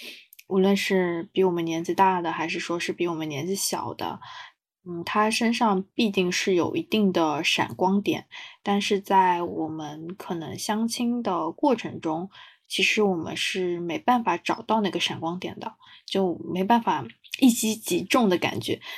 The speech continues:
当然有一些 idol 的话，也不是马上就能够一下子就打动我的，比如说我现在追的十八楼里面，<laughs> 有几个我其实一开始都分不清长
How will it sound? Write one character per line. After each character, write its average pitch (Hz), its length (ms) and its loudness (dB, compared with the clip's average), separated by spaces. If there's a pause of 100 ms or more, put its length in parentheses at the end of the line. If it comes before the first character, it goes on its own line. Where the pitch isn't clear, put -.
(100)
当 247 180 4
然 202 220 4
有 185 160 2
一 175 60 0
些 247 460 2 (580)
idol 202 440 4
的 160 140 -2
话， 170 640 0
也 180 200 2
不 170 280 -2
是 - 260 8
马 202 300 2
上 196 260 0
就 185 140 -2
能 165 200 -6
够 185 380 0 (380)
一 202 80 0
下 226 220 4
子 214 80 -4
就 185 100 4
打 - 240 0
动 196 180 4
我 - 160 -2
的， - 120 -4
比 - 180 -2
如 170 80 4
说 185 280 4
我 165 80 2
现 190 140 0
在 180 120 2
追 185 160 4
的 180 100 2
十 - 240 6
八 180 260 6
楼 175 200 6
里 175 160 4
面， 202 140 6
<laughs> - 800 -8
有 190 160 8
几 196 200 6
个 185 200 8
我 170 100 6
其 196 160 4
实 208 120 6
一 226 100 4
开 226 200 6
始 220 120 6
都 190 160 2
分 220 200 2
不 220 120 2
清 226 260 2
长 - 180 4